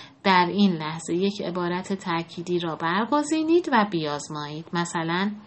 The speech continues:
«من»، نامتان را بنویسید.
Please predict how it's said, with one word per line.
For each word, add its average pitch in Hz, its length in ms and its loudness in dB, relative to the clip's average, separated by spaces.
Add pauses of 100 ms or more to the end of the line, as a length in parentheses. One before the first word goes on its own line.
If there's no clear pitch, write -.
(1200)
«من»، 240 1160 4 (800)
نامتان 175 760 0
را 160 120 -10
بنویسید. - 800 -14